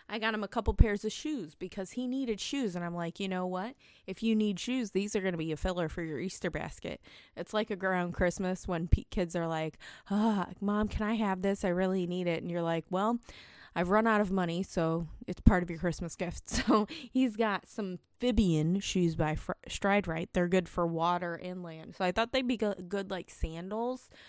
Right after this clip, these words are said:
um, for the summer. And they had, like,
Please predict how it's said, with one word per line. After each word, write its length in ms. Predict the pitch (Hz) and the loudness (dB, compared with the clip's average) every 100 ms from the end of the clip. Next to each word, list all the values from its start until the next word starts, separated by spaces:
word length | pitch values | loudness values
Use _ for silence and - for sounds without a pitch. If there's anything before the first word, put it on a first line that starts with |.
| - - - | -20 -20 -6
um, 260 | 185 175 165 | -4 -4 -6
for 160 | 196 | -8
the 140 | 185 180 | -8 -8
summer. 500 | - 170 175 202 - | -8 -8 -6 -8 -8
And 140 | 190 | -6
they 140 | 185 196 | -2 0
had, 200 | 180 170 | 0 0
like, 300 | 156 156 | -2 -4